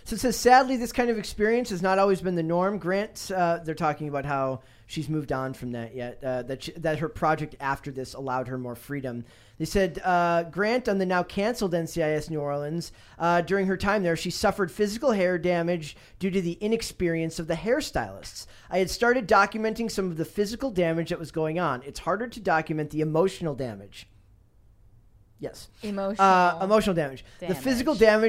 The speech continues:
Speaker 1: damage was the wigs, uh, she was required to wear were causing damage to her natural hair. "In six months' time, I had already had a bald spot in my head from season two." She said, uh, the continuation of that had gotten to the point that by season four, Grant said she noticed the threat, uh,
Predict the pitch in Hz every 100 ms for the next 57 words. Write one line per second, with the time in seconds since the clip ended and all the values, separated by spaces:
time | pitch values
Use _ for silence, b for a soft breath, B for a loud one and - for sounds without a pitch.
0 | 180 196 170 170 180 214 196 175 190 190
1 | 190 185 202 190 185 196 185 185 185 165
2 | 175 175 160 - 170 160 165 151 135 135
3 | 135 143 143 127 117 117 127 196 131 -
4 | B B B 170 - 269 277 269 - 214
5 | 214 202 175 165 190 208 202 160 147 165
6 | 185 - 202 202 226 226 175 156 151 165
7 | 147 170 160 190 - 147 147 B B B
8 | - 180 214 196 180 180 175 175 170 190
9 | 175 233 226 202 208 202 190 185 147 180
10 | 180 196 196 196 190 180 165 156 151 175
11 | 165 156 208 202 175 185 - 170 - 165
12 | 170 165 151 - - 175 180 185 170